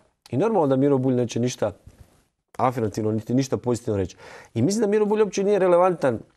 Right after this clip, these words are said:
e, osoba da kaže za nekog da je potpuno nepoznat ili da on prvi put čuje za njega. Pa i za Miru Bulju se prvi put čulo prije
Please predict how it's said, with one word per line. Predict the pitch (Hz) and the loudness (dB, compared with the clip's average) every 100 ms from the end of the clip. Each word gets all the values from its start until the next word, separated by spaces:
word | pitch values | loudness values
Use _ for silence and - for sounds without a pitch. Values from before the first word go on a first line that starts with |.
| _ _ - | _ _ -6
e, | 117 | -2
osoba | 120 120 131 185 180 156 | 2 2 2 2 0 0
da | 143 | 0
kaže | 135 165 147 | 0 0 2
za | |
nekog | 147 156 147 | 0 0 0
da | 127 | -2
je | |
potpuno | 120 147 139 123 | 0 -2 -2 0
nepoznat | 120 165 151 135 123 | 0 0 0 0 0
ili | - 131 127 | -2 0 2
da | 131 | 2
on | 131 | 2
prvi | 135 123 | 0 -2
put | 131 117 | -2 -4
čuje | 117 | -2
za | 98 98 | -2 -2
njega. | 98 92 _ - | -4 -8 _ -6
Pa | 156 | -2
i | 160 | 0
za | 151 | 0
Miru | 147 208 220 | 0 0 0
Bulju | 214 190 | 0 -2
se | 165 | -2
prvi | 151 175 | -2 -4
put | - 151 | -2 -4
čulo | 160 135 | 0 -2
prije | - 127 120 | 0 0 0